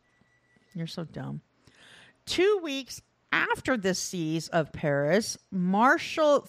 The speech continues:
Philippe Pétain organized a collaborationist French government in Vichy. Um, he then proceeded to broadcast his orders for a ceasefire.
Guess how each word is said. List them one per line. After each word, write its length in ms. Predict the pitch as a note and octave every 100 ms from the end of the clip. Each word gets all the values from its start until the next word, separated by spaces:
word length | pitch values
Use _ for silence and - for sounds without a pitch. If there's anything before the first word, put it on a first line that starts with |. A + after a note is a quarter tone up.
| -
Philippe 720 | G#3+ F#3 A#3+ D4+ D4+ C#4+ C#4 - -
Pétain 880 | - F3 - - A4+ A#3+ F3 G3+ C#4+ _ _ _ _ _ _
organized 760 | A3 A#3+ B3+ A#3+ A3+ A#3 A#3 -
a 80 | G3
collaborationist 1300 | - - G3+ G3+ F#3+ F3 F3 A3+ - D#4+ D#4+ E4+ - -
French 480 | - - B3 B3 - - F3
government 560 | G#3+ A3 G3+ F3 E3 - -
in 220 | G#3 G#3
Vichy. 560 | G3+ D#4+ - - - - _ _ _ _ _ -
Um, 400 | G#3+ G#3 G3+ G3
he 160 | A3 A3
then 340 | G3 A#3+ D4
proceeded 800 | - E4 D#4 - B3 A3+ A#3 G3+
to 180 | A3 F3+
broadcast 640 | E3 F3 A3+ - B3 G#3+
his 180 | G3+ F3
orders 380 | F#3+ F3+ F#3 F3
for 240 | - E3+
a 60 | D3
ceasefire. 520 | - - A3 F#3+ -